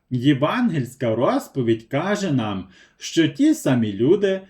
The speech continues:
які спершу свідчили про благодатні слова Ісуса, за кілька хвилин схопили його і намагалися скинути його з обриву.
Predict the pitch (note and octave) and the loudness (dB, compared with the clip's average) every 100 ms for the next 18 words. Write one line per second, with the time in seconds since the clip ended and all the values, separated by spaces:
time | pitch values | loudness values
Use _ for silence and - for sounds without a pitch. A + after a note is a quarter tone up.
0 | _ - F#3 F#3+ C#4 - - A3 B3 F#3+ | _ -4 -4 0 -2 -2 -4 -2 -2 -2
1 | D#3 C#3+ C#3+ E3 B3+ - - C#3+ A#2+ A2+ | -4 -4 -4 -2 -2 -2 -2 0 0 -2
2 | C#3+ D3+ B2+ D#3 D3+ F3+ G3+ C4 A#3+ F3+ | -2 -2 0 0 0 0 0 -2 -2 -2
3 | C#3 D3+ D3+ D#3 - C3 A2+ - F#3+ C#4+ | -2 0 0 2 0 -2 -4 -2 0 0
4 | - A2+ F#2 - _ C#3 C3 E3 F#3+ B3 | -2 -4 -4 -16 _ -2 2 2 0 -2
5 | C#4 C4 A#3 D3 C3+ D#3 B3 G3+ - - | 0 -2 -2 -2 0 2 2 0 -4 -4
6 | C#3 B2+ - G3+ D4 C#4+ C4 A3+ D#3 A#2+ | -2 -2 0 0 2 2 2 2 2 2
7 | G2+ F2+ - _ _ E3 F#3+ G#3+ G#3 F#3+ | -2 -4 -10 _ _ -2 2 2 2 0
8 | D3+ E3 E3 F3 F#3+ F#3+ A#3+ - - D3 | -2 -2 2 2 2 -2 -6 -6 -2 2
9 | C#3+ E3 E3+ G#3 G3 C3+ A#2+ A#2+ - _ | 2 0 -2 2 2 2 -2 -4 -6 _
10 | E4 E3 B3 D4+ D#4 D3+ G#3+ F#3+ | 0 0 0 2 2 2 0 -2